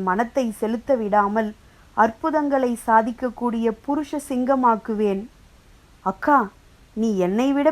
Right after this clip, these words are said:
பெரிய பைத்தியம் என்பது நிச்சயம். எனக்கு கல்யாணம் செய்து கொள்ளும் எண்ணமே இல்லை. எனக்கு பிறக்கப் போகும் புதல்வனை பற்றி நீ பேச ஆரம்பித்து விட்டாய். நீ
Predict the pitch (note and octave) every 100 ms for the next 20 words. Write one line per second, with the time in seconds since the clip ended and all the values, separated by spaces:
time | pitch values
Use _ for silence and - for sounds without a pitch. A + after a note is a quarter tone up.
0 | D#4 B3 C4 D4 C4 B3 A#3+ C#4 C#4 C4
1 | B3 B3 A3+ A3+ G#3 - C4+ A#3+ G#3+ -
2 | - - _ - A3 A3+ A#3 A#3+ - G3
3 | G#3 B3+ C#4+ D4 C#4 C4 B3+ C4 C4+ B3+
4 | A#3+ G3+ F3+ G3 B3+ C#4 D4 B3+ A#3 A3
5 | G#3+ _ _ - - - C4+ C#4 C4 -
6 | G3 A#3+ B3+ D#4 D#4 D4+ D4 B3+ C#4 C#4
7 | C#4 C#4 C4 A#3 A#3+ G#3+ D#4 D#4 C4+ C4
8 | C4 C4 C4+ A#3+ A#3 A3+ G3 A#3 A3 G3+
9 | G#3+ G#3+ - _ - - - - A3+